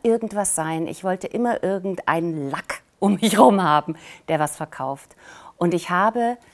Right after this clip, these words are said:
ähm, in letzter Zeit ein Projekt mit Kindern gemacht, ein Theaterprojekt,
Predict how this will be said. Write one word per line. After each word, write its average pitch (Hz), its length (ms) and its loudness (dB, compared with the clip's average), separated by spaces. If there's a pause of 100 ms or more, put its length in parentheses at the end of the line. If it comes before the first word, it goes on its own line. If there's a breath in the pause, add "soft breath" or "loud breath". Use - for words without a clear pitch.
(380 loud breath)
ähm, 170 320 2
in 170 120 -4
letzter 190 340 0
Zeit 190 400 -4
ein 160 180 -4
Projekt 175 520 -6
mit 175 180 -8
Kindern 202 300 -4
gemacht, 160 400 -6
ein 160 120 -6
Theaterprojekt, - 840 -8